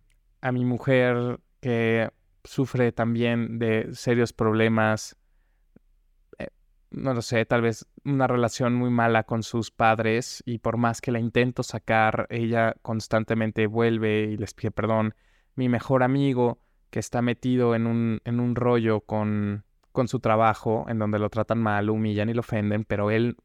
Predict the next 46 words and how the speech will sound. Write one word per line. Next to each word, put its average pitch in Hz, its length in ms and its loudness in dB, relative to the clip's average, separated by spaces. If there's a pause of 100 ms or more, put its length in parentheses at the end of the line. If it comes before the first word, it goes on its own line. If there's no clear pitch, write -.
(120)
no 123 240 -2
sale 104 380 0
y 104 60 -2
no 117 120 0
sabes 123 440 0 (580)
cuántas 147 420 2
ganas 123 420 0
y 131 60 -4
cuánto 123 280 0
esfuerzo 127 440 -2
le 123 140 2
echó 110 260 -4
para 110 240 -2
que 113 120 -6
eso - 160 -8
cambie 113 300 0
en 117 80 -2
su 123 140 -4
vida 113 480 0 (180)
y 123 100 0
a - 20 4
ellos 117 200 2
les 110 140 -2
vaya 104 220 2
mejor. - 460 -6 (460)
Ahí 123 180 0
hemos 131 240 0
estado 107 280 2
todos, 95 340 -4
¿no? 120 220 -2 (260)
En 117 120 -2
la 104 240 -2
primera 120 380 2
parte, 131 280 0
la 143 100 0
frustración 120 580 -4
de 117 100 -2
quiero 120 240 0
cambiarle 110 340 0
la 107 100 0
vida 104 180 0
al 113 80 2
otro 160 420 0 (260)
y 123 120 -4
no 110 100 0
puedo. - 400 -4